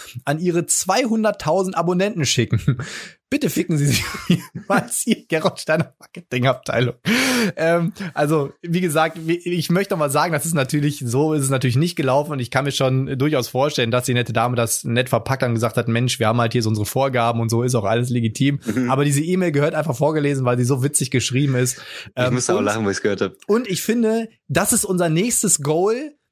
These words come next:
Speaker 1: Wir sind ja jetzt, also ich hab vorhin reingeguckt, wir haben die achttausend Abonnenten-Marke fast erreicht.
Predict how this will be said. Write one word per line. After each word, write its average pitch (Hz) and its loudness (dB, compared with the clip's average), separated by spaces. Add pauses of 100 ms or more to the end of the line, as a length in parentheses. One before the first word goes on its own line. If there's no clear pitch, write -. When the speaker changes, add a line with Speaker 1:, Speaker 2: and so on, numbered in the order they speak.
(200)
Speaker 1:
Wir 156 0
sind 220 0
ja 208 0
jetzt, 202 0
also 170 2
ich 175 0
hab 170 -2
vorhin 202 2
reingeguckt, 208 0
wir 147 0
haben 180 2
die 175 -2
achttausend 196 0
Abonnenten-Marke 190 0
fast - -2
erreicht. 214 0